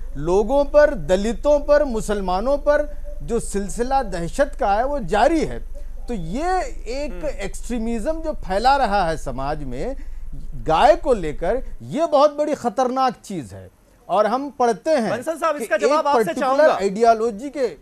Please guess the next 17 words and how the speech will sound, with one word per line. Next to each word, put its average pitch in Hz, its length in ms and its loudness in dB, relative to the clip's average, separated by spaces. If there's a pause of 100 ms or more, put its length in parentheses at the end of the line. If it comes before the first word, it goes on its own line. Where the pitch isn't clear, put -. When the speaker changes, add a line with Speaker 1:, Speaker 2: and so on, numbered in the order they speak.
(160)
Speaker 1:
जी। 156 320 -12 (580)
Speaker 2:
जो 233 100 0
तनवीर 277 340 -4
अहमद 311 220 -2
साहब 302 200 -2
जिस 294 120 -10
Speaker 1:
जी। - 80 -10
Speaker 2:
बात 277 200 0
को 330 80 -8
उठा 254 240 -2
रहे 294 100 0
हैं, 196 100 -8
बहुत 285 320 0 (260)
अहम 294 280 -6
बात 262 260 0
है 240 140 -2
ये 165 220 -8